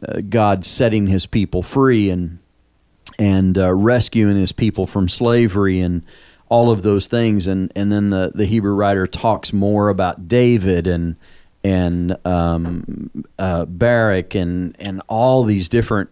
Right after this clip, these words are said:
uh, cool people, Daniel. And then in Hebrews twelve says, "With such a great cloud of witnesses, um, there for us,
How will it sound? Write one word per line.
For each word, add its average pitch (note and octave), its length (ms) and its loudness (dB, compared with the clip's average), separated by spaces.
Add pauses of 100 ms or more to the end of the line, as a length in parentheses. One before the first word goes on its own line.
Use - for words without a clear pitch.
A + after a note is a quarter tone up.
(100)
uh, F#2 380 -6
cool A#2 320 0
people, A2+ 360 0
Daniel. G#2+ 640 0 (640)
And A#2 180 4
then F3+ 120 4
in E3+ 140 4
Hebrews D3 480 2
twelve A2 420 2
says, G2+ 400 0
"With F#2+ 180 2
such - 400 0
a G#2+ 80 0
great G#2+ 480 0
cloud B2 480 -2
of F#2 160 0
witnesses, F#2+ 1080 -2 (500)
um, F#2+ 460 2
there G2+ 400 0
for C3 480 0
us, E2+ 600 -4